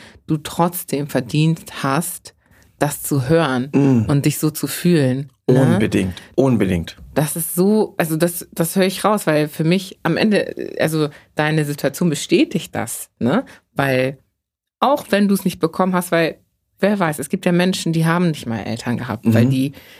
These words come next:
Speaker 1: sind vielleicht verstorben, wie auch immer, sind einfach nicht da. Und auch da ist dann die Frage, was tust du? Weil du
Speaker 2: Mhm.
Speaker 1: kannst ja nicht dir das dann holen,
Speaker 2: Mhm.
Speaker 1: so, ne? Du kannst ja noch nicht mal fragen oder darum bitten oder umerziehen oder wie auch immer.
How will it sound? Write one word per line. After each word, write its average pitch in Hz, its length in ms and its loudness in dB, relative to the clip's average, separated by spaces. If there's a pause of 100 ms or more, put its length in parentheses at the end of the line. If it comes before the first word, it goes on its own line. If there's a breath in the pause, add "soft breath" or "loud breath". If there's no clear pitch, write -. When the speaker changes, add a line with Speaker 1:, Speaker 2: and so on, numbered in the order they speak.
(260 loud breath)
Speaker 1:
sind 175 220 2
vielleicht 160 220 2
verstorben, 135 1200 -2
wie 160 180 2
auch 151 120 -2
immer, 127 280 -2
sind 160 180 -2
einfach 147 220 -4
nicht 135 240 -6
da. 165 400 0 (360 loud breath)
Und 139 280 0
auch - 240 -2
da 240 180 2
ist 202 160 -2
dann 160 120 2
die 147 80 0
Frage, 147 400 -2
was 135 160 -6
tust - 300 -2
du? 110 160 0 (100)
Weil 135 120 2
du 113 80 2
Speaker 2:
Mhm. 117 40 -4
Speaker 1:
kannst 170 240 2
ja 143 80 4
nicht 156 420 0 (440)
dir 143 200 2
das - 380 -2
dann 127 300 -4
holen, 147 340 2
Speaker 2:
Mhm. 110 120 2
Speaker 1:
so, 117 140 4
ne? 175 160 2
Du 196 100 0
kannst 175 200 0
ja 160 100 2
noch 151 80 2
nicht 185 120 4
mal 175 100 2
fragen 175 400 0
oder 151 180 2
darum 151 240 0
bitten 165 280 0
oder 139 260 2
umerziehen 175 560 0
oder 139 160 0
wie 147 140 -2
auch 147 60 -8
immer. 160 260 0